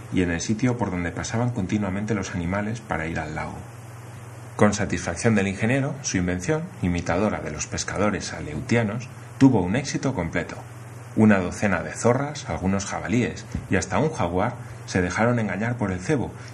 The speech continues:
y fueron encontrados muertos con el estómago perforado por los fanones al extenderse. Y aquí debemos hablar de un ensayo que fue la primera tentativa hecha por los colonos para comunicarse con sus semejantes.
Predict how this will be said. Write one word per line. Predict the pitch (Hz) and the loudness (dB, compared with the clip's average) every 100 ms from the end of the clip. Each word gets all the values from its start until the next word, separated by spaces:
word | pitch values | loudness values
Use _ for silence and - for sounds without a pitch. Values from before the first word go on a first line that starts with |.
| - | 0
y | 90 | 2
fueron | - 120 123 | 6 6 6
encontrados | 107 92 90 104 98 78 95 | 0 0 0 2 2 0 0
muertos | 117 139 160 | 2 2 -2
con | - 95 | 0 0
el | 80 | 0
estómago | 78 - 107 98 92 | -2 2 2 2 0
perforado | - - 87 104 101 | -2 -2 -2 0 0
por | 104 | -2
los | 85 - | -2 -4
fanones | - 82 107 123 135 87 | -4 0 2 0 -2 -6
al | 78 | -6
extenderse. | - - 73 76 - - - - - - - - - - - - - - - | -6 -6 -4 -4 -4 -8 -12 -14 -14 -14 -16 -16 -16 -16 -16 -14 -14 -14 -4
Y | 101 | 4
aquí | 95 95 135 | 4 6 4
debemos | 123 123 120 110 | 4 2 2 0
hablar | 101 113 | 0 2
de | 107 | 2
un | 104 | 2
ensayo | 98 - 123 120 | 2 0 0 0
que | 95 | -2
fue | - | 0
la | 120 107 | 0 0
primera | 120 117 135 | 0 2 2
tentativa | 131 107 98 113 107 110 | 2 0 2 2 2 0
hecha | 117 131 117 | 0 -2 0
por | 92 | 0
los | 87 | -2
colonos | - 92 120 139 - - - - | 0 2 2 2 -6 -12 -4 2
para | 92 90 | 2 2
comunicarse | 87 82 76 110 - 92 | 0 -2 0 0 0 -2
con | 87 | -4
sus | - - | -4 -4
semejantes. | 90 82 92 78 - - | -4 0 0 -2 -4 -10